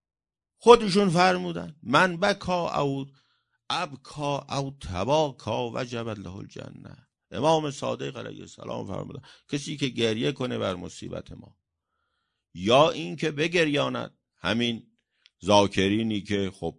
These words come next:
میگریانند و مصائب رو نقل می‌کنند، یا اگر از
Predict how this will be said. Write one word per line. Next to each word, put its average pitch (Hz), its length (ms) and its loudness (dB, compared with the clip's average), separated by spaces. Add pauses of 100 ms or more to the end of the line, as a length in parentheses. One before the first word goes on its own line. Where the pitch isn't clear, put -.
میگریانند 104 1120 4
و - 220 -10
مصائب 92 520 -2
رو 101 60 0
نقل 131 320 0
می‌کنند، 156 480 -6 (420)
یا 98 680 2
اگر 87 580 -2 (1400)
از 95 300 0